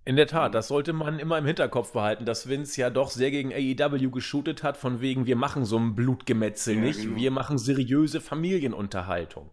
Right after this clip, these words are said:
Speaker 2: Blood and Gore, und das war dann doch etwas, äh, ja, das war schon krass, also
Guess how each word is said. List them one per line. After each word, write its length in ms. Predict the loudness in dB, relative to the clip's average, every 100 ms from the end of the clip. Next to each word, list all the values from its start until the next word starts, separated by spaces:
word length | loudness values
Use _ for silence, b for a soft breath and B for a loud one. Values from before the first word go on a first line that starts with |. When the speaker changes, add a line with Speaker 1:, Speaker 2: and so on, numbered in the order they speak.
| -10
Speaker 2:
Blood 300 | -4 -2 0
and 240 | 0 0
Gore, 440 | 0 2 4 2 -2
und 180 | -6 -6
das 160 | -2
war 120 | 0
dann 220 | 4 4 4
doch 180 | 2 -2
etwas, 420 | -4 -6 -6 -4
äh, 220 | -4 -4 -2
ja, 100 | 2
das 140 | 2 2
war 80 |
schon 220 | 0 0 0
krass, 340 | -4 -4 -6
also 420 | -6 -4 -6 -8